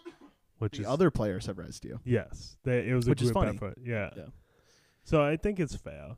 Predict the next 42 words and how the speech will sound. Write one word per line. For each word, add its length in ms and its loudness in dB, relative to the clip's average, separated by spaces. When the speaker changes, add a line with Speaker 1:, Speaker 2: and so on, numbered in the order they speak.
Speaker 2:
Yeah. 280 0
Speaker 1:
Uh, 60 0
we, 200 2
we 180 2
gave 280 -4
everyone 480 -4
a 60 -6
res, 360 -8
and 160 -10
I 120 -10
got 260 -10
it 100 -10
paid 300 -4
back. 400 -14
Now 80 2
we 140 6
just 180 -4
gotta 180 -2
wait 200 -2
for 100 -8
Tofnor 560 -10
to 80 -18
die. 340 0
<laughs> 0 -
Speaker 2:
<laughs> 160 6
Yeah, 380 4
we'll 180 -2
see 180 -6
how 140 -2
that 260 -6
goes. 480 -10
Speaker 1:
Oh, 140 -4
my 140 -8
God. 480 -12
Speaker 2:
Um, 380 -4
but, 140 -4
yeah, 100 0
that's 220 -2
all 80 -2
the 80 -4
skill 280 -4
check 280 -6